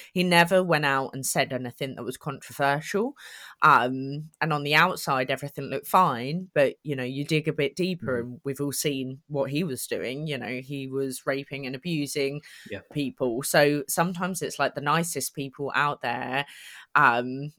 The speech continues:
Speaker 1: not saying that all nice people are horrible <laughs> people, but, you know, some
Speaker 2: <laughs>
Speaker 1: of the,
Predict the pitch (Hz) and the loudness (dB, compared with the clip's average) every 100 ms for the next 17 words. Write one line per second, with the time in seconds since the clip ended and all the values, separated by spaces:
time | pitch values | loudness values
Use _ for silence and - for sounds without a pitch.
0 | 151 151 139 175 151 123 - 170 139 165 | -2 -2 0 -2 -2 -6 -2 0 0 -2
1 | - 147 - 143 123 147 139 151 - - | -4 -6 -2 -4 -2 0 0 0 4 6
2 | 277 196 165 170 170 233 175 170 151 - | 8 6 4 0 6 6 6 -2 -2 -6
3 | - - 202 190 170 156 - 208 208 - | -12 0 6 8 6 4 4 4 2 2
4 | 170 170 170 - 170 160 156 156 156 | 4 4 0 0 4 6 8 8 6